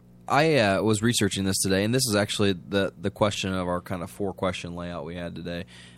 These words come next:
Uh, this was the one I spent a lot of time on and got really kinda dove in 'cause I started really thinking about it, and I was like, so, you're right, money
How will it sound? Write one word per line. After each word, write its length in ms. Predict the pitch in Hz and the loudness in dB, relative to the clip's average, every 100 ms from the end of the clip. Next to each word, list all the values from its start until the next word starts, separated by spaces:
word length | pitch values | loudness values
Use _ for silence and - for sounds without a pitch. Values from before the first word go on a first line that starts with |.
| - | -6
Uh, 200 | 92 92 | -2 0
this 140 | 104 | 0
was 80 | 120 | -2
the 60 | 98 | -2
one 80 | 92 | -4
I 40 | |
spent 400 | 98 - 101 - | -4 -2 -2 -2
a 40 | 87 | 0
lot 140 | 95 | 0
of 60 | 92 | 0
time 200 | 101 101 | -2 0
on 100 | 90 | -2
and 80 | 90 | -2
got 120 | - | 0
really 220 | 95 87 | 0 0
kinda 300 | - 101 92 | 0 0 0
dove 200 | 92 92 | 2 2
in 120 | 98 110 | 0 0
'cause 180 | 104 98 | -2 0
I 140 | 113 | 0
started 320 | 117 - 156 110 | 0 0 2 4
really 200 | 107 98 | 4 4
thinking 360 | - 156 139 | 4 6 6
about 260 | 85 73 73 | 6 4 4
it, 120 | - - | 0 4
and 120 | 110 | 8
I 80 | 113 | 10
was 160 | 113 | 8
like, 300 | 117 107 - - - - - - | 8 8 6 -4 -14 -16 -6 6
so, 400 | - 147 135 - - - - - - - - - - - - - - - - - - - | 10 12 10 6 -8 -20 -20 -20 -8 -6 -6 -14 -20 -20 -20 -20 -20 -20 -20 -20 -20 -2
you're 180 | 147 143 | 2 4
right, 400 | 127 147 131 113 - | 4 4 4 2 -4
money 600 | 101 120 175 214 202 | -4 2 2 2 0